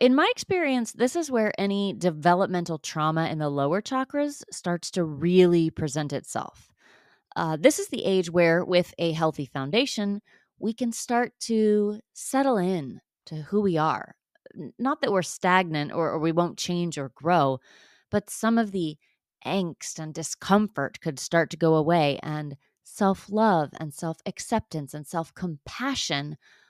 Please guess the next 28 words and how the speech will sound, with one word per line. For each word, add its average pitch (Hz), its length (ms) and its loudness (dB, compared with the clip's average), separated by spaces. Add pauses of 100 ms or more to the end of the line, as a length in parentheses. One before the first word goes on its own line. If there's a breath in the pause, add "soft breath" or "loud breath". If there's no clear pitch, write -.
(180 soft breath)
would 175 160 -4
come 165 200 0
to 151 100 -10
the 160 100 -4
forefront. - 640 0 (720)
We 175 320 4
would 175 280 2
love 214 400 8
ourselves 151 720 -8
and 156 360 -4 (380 soft breath)
be 220 220 6
in 196 220 4
a 180 60 2
healthy 208 580 0
developmental 165 600 2
place 170 340 -6
to - 160 -8
accept - 600 -4 (100)
love, - 260 -10 (380 soft breath)
perhaps 147 380 2
in 165 100 -2
a 160 40 2
romantic 170 540 2
relationship 226 800 2
or 190 160 4
in 202 120 0
friendships. - 720 -2 (840)
But 196 140 -2